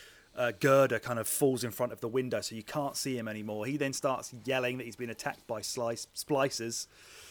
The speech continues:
uh, and you've got to fight your way down to him as Ryan taunts you that you're only gonna be able to watch Atlas die.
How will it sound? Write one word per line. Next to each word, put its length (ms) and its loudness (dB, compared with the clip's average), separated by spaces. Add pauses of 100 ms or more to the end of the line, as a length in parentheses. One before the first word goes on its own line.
(300)
uh, 460 -2
and 80 -8
you've 80 -12
got 140 -2
to 40 -8
fight 280 6
your 120 2
way 200 2
down 260 2
to 100 -6
him 300 0
as 120 -4
Ryan 340 0
taunts 480 -4
you 340 -2
that 80 -4
you're 140 -4
only 140 -2
gonna 140 -2
be 80 -2
able 100 2
to 60 0
watch 320 -2
Atlas 300 -4
die. 500 0